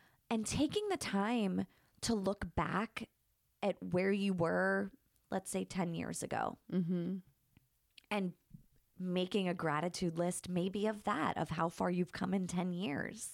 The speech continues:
Speaker 2: Mm-hmm.
Speaker 1: can really set you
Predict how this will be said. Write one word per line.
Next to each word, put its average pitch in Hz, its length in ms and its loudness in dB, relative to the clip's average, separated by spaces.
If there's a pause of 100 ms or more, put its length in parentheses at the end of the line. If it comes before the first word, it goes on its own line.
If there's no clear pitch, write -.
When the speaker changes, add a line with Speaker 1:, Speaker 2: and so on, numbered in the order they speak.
(100)
Speaker 2:
Mm-hmm. 202 360 0 (1120)
Speaker 1:
can 226 300 0
really 233 680 4 (440)
set - 400 0
you 202 140 6